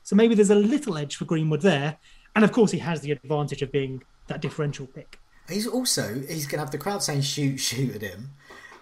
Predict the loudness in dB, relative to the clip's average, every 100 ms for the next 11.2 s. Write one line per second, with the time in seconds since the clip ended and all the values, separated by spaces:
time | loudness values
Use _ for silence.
0 | -2 6 6 8 4 4 4 4 6 2
1 | 0 -2 -2 -2 0 0 0 -2 -2 -2
2 | -4 -4 -4 -6 -14 -12 -10 -10 -8 -10
3 | -8 -10 -6 -6 -6 -8 -10 -8 -10 -8
4 | -6 -6 -10 -10 -10 -8 -6 -6 -8 -6
5 | -8 -8 -10 -10 -6 -6 -6 -8 -10 -12
6 | -10 -12 -12 -18 -20 _ _ -6 -4 -4
7 | -6 -6 -4 -2 -2 -4 -4 -2 -6 -10
8 | -10 -10 -6 -6 -8 -12 -12 -14 -12 -6
9 | -6 -6 -6 -8 -8 -10 -8 -8 -8 -10
10 | -8 -8 -8 -10 -10 -8 -6 -8 -10 -12
11 | -14